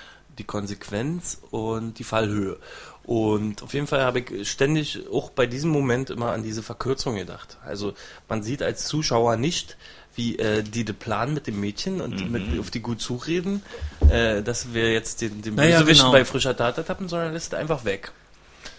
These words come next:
Speaker 1: Genau.
Speaker 2: Und der Zuschauer fällt halt dann so, wow.
Speaker 1: Yeah. Und das
Speaker 3: So ist
Speaker 1: kam
Speaker 3: es.
Speaker 1: zweimal in meinen Augen, habe ich dieses Stilmittel entdecken können und das fand ich sehr schön.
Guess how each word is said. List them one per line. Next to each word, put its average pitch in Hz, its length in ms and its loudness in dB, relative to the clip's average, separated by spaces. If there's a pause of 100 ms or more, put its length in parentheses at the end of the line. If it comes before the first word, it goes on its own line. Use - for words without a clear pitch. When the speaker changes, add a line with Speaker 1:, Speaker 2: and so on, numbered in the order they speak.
(180)
Speaker 1:
Genau. 107 300 0 (120)
Speaker 2:
Und 107 80 -6
der 92 140 -2
Zuschauer 117 500 0
fällt 139 360 -2
halt 92 320 -4
dann 85 220 -6
so, 85 260 -8 (160)
wow. 101 380 0 (340)
Speaker 1:
Yeah. - 240 -16 (1900)
Und 123 180 -10
das - 140 -4
Speaker 3:
So 127 140 0
ist 131 80 2
Speaker 1:
kam 196 400 8
Speaker 3:
es. 156 120 0
Speaker 1:
zweimal 147 400 8
in 131 120 0
meinen 113 340 2
Augen, 113 360 -4
habe 113 160 -2
ich 107 80 -12
dieses 117 240 -6 (100)
Stilmittel 120 480 -4
entdecken 127 480 -6
können 151 280 -4
und 127 180 -10
das - 80 -20
fand 131 180 -6
ich 123 60 -14
sehr 123 220 -6
schön. - 220 -8